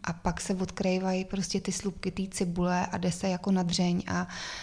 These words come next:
mm, je to hrozně zajímavý. A je to ohromně, eh, to pomáhá opravdu člověku v tom najít sám sebe, protože, a to je docela možná ještě zajímavý, teďka se mi párkrát stalo, že jsem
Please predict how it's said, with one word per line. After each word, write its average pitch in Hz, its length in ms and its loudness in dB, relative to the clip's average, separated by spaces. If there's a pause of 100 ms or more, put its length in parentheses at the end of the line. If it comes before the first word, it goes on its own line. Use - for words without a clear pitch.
(540)
mm, 180 640 4
je 175 100 4
to 202 100 2
hrozně 214 360 4
zajímavý. 202 540 4
A 180 60 0
je 175 140 2
to 196 180 0
ohromně, 208 760 4 (120)
eh, - 40 -6 (520)
to 214 100 -2
pomáhá 202 680 4
opravdu 202 540 0 (200)
člověku 202 540 0
v - 100 -8
tom 202 300 4
najít 190 240 2 (140)
sám 202 280 4
sebe, 226 260 2
protože, 190 340 2 (360)
a - 80 2
to 233 100 8
je 247 60 12
docela 226 260 4
možná 170 320 6
ještě - 260 0
zajímavý, 170 440 4
teďka 170 280 -2
se 208 140 2
mi 214 120 4
párkrát 208 480 2
stalo, 202 260 0
že 208 140 2
jsem 220 300 4